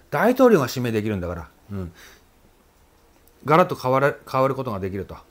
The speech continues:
いうことです。まあ、日本の場合はね、あのー、総理大臣変わっても、うん、アメリカに比べると総理大臣の権限っていうのは少ないんでね、うん、今、自民党の総裁選行われてますけど、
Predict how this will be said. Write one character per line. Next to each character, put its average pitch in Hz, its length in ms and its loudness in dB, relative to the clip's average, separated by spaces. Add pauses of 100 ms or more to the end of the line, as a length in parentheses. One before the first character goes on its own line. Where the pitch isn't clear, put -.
(160)
い 101 80 -10
う 98 80 -8
こ 98 80 -8
と 90 80 -10
で 85 120 -10
す。 - 160 -16 (760)
ま 196 120 -2
あ、 - 20 -2
日 147 220 -2
本 220 120 2
の 214 60 2
場 220 200 4
合 220 80 2
は 226 100 2
ね、 220 200 0 (120)
あ 139 160 -10
の 117 1080 -8 (920)
ー、 - 40 -20
総 185 160 0
理 185 60 0
大 185 160 2
臣 143 200 -4
変 127 120 -6
わ 135 100 0
っ - 60 -16
て - 80 -2
も、 123 300 -4 (140)
う 143 40 -8
ん、 110 160 -6
ア 113 120 -6
メ 151 80 -8
リ 151 80 -8
カ 165 80 -6
に 165 80 -6
比 165 80 -6
べ 165 100 -4
る 165 220 -6
と 165 160 -6
総 156 160 -2
理 165 80 -4
大 190 160 -4
臣 165 120 -6
の 104 80 -8
権 123 200 -10
限 180 140 -6
っ - 20 -6
て - 80 -10
い 107 40 -8
う - 40 -10
の 76 60 -18
は - 40 -20
少 - 180 -16
な 214 120 -2
い 226 40 -2
ん 151 40 -4
で 95 80 -8
ね、 151 280 -8 (240)
う 113 60 -8
ん、 98 120 -8 (200)
今、 127 440 -4
自 98 180 -8
民 135 140 -4
党 147 100 -8
の 135 80 -6
総 143 200 -6
裁 143 180 -4
選 131 220 -8
行 135 100 -10
わ 139 120 -6
れ 139 60 -8
て 147 80 -12
ま 165 140 -6
す 165 80 -16
け 101 60 -6
ど、 95 280 -4